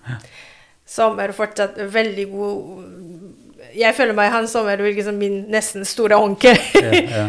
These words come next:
Speaker 2: <laughs> Men at alle sa, «Arne.»
Speaker 1: Ja.
Speaker 2: Og jeg skulle også si, «Arne, hei Arne.» Nei.
Speaker 1: Nei.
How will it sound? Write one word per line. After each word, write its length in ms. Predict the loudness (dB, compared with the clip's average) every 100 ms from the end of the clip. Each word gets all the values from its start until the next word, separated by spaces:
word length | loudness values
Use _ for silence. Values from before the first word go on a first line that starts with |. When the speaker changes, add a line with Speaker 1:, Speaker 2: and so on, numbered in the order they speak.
| 0
Speaker 2:
<laughs> 60 |
Men 200 | 2 4
at 260 | 4 0 -8 -2
alle 240 | 0 0
sa, 160 | -2 -6 -6
«Arne.» 360 | 0 2 2 0 -4 _ _ _
Speaker 1:
Ja. 120 | -8 -4
Speaker 2:
Og 140 | -4 -6 -12 _ _ _
jeg 340 | 0 2 2
skulle 260 | -2 -4 -2
også 160 | -2
si, 80 | -2
«Arne, 380 | 0 2 2 0
hei 260 | -4 -6 -2 0
Arne.» 360 | 0 -2 -4 -8 -16 _ _ _ _ _
Nei. 440 | -4 0 0 0 -4 -16 _ -6
Speaker 1:
Nei. 200 | -6